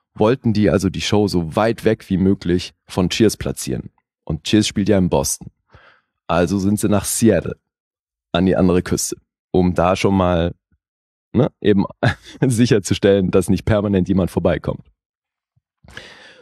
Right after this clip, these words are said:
Und so haben sie also die Figur übernommen und dann erzählt, dass der nach seiner Zeit in Boston irgendwann ein neues Leben wollte und zurück nach Seattle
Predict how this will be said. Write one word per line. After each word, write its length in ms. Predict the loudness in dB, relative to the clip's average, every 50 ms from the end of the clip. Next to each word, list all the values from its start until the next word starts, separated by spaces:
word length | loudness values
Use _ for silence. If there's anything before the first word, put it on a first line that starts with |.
| _ _
Und 420 | -8 -2 2 2 2 2 0 -2 _ -8
so 260 | -2 2 4 4 4 4
haben 160 | 2 2 4
sie 140 | 2 2 2
also 180 | 2 0 0
die 140 | 0 0 -2
Figur 400 | 0 -2 -2 0 2 4 4 4
übernommen 580 | 4 2 0 2 2 2 2 2 0 0 -2 _ _ _ _ _ _ _ _ _ _ _ _ _ _ _ _ _ _ _ -20 _
und 180 | -10 -10 -2 0
dann 160 | 2 2 2
erzählt, 440 | 2 0 0 2 2 2 2 2 0
dass 140 | -2 0 2
der 120 | 0 2
nach 160 | 2 0 -2
seiner 480 | -2 -2 -2 0 2 2 2 0 0 -2 _ -10
Zeit 320 | -4 -2 0 0 0 0
in 180 | -2 -2 -2 0
Boston 600 | 0 -2 -2 -4 -8 -6 -6 -6 -6 -6 -8 _ _ _ _ _ _ _ _ _ _ _ _ _ _ _ _ _ 0
irgendwann 520 | 4 4 4 6 4 2 2 2 0 0 0
ein 160 | 0 0 2
neues 340 | 2 2 2 2 0 0 2
Leben 260 | 2 4 4 4 2
wollte 400 | 2 2 2 2 0 -2 -6 -6 _
und 440 | -6 -4 -2 -2 -2 -4 -8 _ -10
zurück 460 | -6 -4 -4 0 2 2 2 2 0
nach 180 | -2 -2 -2 -2
Seattle 480 | -4 -2 0 -2 -2 -2 -4 -8 -8